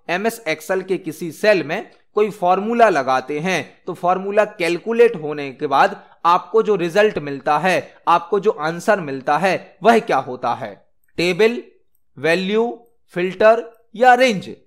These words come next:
जब कोई फॉर्मूला परफॉर्म हो जाता है, उसका जो रिजल्ट मिलता है उसे कहा जाता है वैल्यू। उसे क्या कहा जाता है? वैल्यू। कोई भी फॉर्मूला या फंक्शन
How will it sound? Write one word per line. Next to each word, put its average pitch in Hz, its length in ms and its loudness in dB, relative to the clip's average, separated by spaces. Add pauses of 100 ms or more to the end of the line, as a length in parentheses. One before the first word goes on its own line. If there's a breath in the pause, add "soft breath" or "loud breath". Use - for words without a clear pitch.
(220)
जब 226 300 0
कोई 220 200 2
फॉर्मूला 185 640 0 (380)
परफॉर्म 202 500 0
हो 147 240 -6
जाता 143 360 0
है, 156 320 -2 (260 loud breath)
उसका 202 320 -2
जो 208 140 0
रिजल्ट 165 460 0
मिलता 143 380 -4
है 160 400 -2
उसे 190 220 -2
कहा 175 260 0
जाता 147 340 -2
है 190 120 -2
वैल्यू। 147 440 -2 (320)
उसे 156 160 -10
क्या 175 160 -4
कहा 175 200 -4
जाता 170 320 -2
है? 214 460 0
वैल्यू। 170 420 0 (300 loud breath)
कोई 220 200 4
भी 220 160 -6
फॉर्मूला 214 580 0
या 156 200 0
फंक्शन 156 480 -4